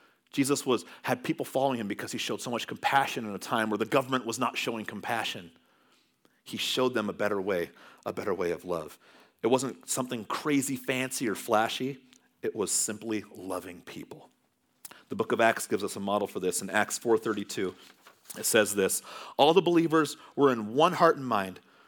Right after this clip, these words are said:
No one claimed that any of their possessions was their own, but they shared everything they had."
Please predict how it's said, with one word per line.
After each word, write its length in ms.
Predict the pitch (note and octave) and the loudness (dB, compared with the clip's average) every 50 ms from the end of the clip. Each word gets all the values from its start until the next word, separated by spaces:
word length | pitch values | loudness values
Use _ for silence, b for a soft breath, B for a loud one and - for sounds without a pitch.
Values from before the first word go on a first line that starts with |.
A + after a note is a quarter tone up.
| b b b b - | b b b b -2
No 100 | C#3 F3 | 2 4
one 200 | G#3 G3+ F#3 F3 | 4 4 2 0
claimed 400 | - - - C#3+ C3+ C#3 C#3 C3 | -2 -2 -2 0 0 0 -2 -2
that 160 | B2 A#2+ - | -2 -2 -2
any 100 | A#2+ A#2+ | -2 -2
of 60 | B2+ | 0
their 100 | B2 B2+ | 0 0
possessions 440 | - - G2+ F#2 A#2 - - G#2+ F#2 | -2 -2 -2 -2 -2 -2 -2 -6 -6
was 120 | - G#2+ - | -6 -6 -4
their 200 | - F2 E2+ - | -4 -6 -6 -6
own, 320 | G#2 G2+ F#2+ F2 E2+ E2+ - B B B B | -6 -6 -6 -8 -10 -12 -16 B B B B
but 140 | - - - | -10 -8 -6
they 100 | - A2 | -6 -6
shared 360 | - - - A#2 A#2 A2+ G#2+ - | -6 -6 -4 -2 -2 -2 -2 -4
everything 420 | - F#2+ F#2 G2+ F2 - - G2 G2 | -6 -6 -6 -6 -8 -8 -10 -12 -10
they 120 | F2+ E2+ | -10 -12
had." 340 | D#2 - - E2 D#2+ D#2+ - | -12 -12 -14 -16 -16 -18 -20